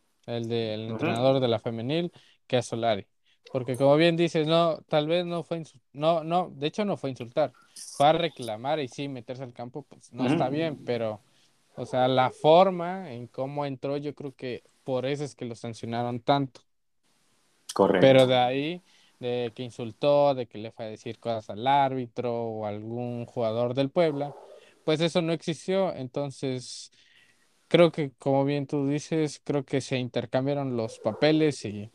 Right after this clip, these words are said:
Speaker 1: dieron mal las noticias para que a cada uno le dieran una sanción diferente y que no es,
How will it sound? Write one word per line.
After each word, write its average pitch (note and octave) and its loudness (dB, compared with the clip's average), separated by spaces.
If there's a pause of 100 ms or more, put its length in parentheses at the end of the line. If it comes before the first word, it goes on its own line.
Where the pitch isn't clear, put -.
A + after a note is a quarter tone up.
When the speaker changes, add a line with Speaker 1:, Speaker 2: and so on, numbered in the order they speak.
Speaker 1:
dieron B2+ 4
mal A#2+ 2 (1080)
las A#2+ 4
noticias C3 -4 (480)
para B2 2
que C3 0
a B2+ 2
cada C#3 2
uno C#3 -2
le B2 -2
dieran B2 -4
una B2 -8
sanción B2 -4 (280)
diferente C#3 4
y C3 -6
que A2 -8
no A2+ -4
es, A2+ -8